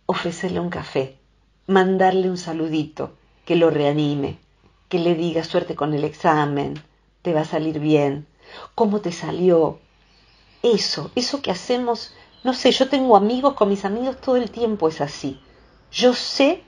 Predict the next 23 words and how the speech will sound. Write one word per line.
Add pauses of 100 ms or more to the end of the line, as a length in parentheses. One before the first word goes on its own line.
(160)
cómo
es
la
agenda
de
cada
amigo. (1040)
¿Quién
tiene
un
examen?
¿Quién
se
dio
la
vacuna
ayer? (400)
Entonces,
estar
atento
a
que
el,